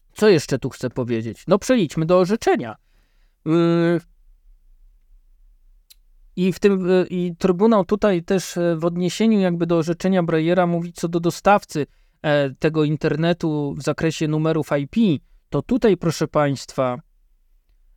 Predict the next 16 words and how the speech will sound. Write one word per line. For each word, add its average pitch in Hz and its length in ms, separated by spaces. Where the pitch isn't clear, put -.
e, 156 40
e, 160 580
tsue 185 340
mówi 180 340
tak, 190 280
że 143 180
w - 60
celu 190 560
ustalenia, 185 680
czy 175 120
informacje 170 560
przekazane 170 640
Deloitte'owi 175 680
stanowią 240 520
dane 156 220
osobowe, 131 540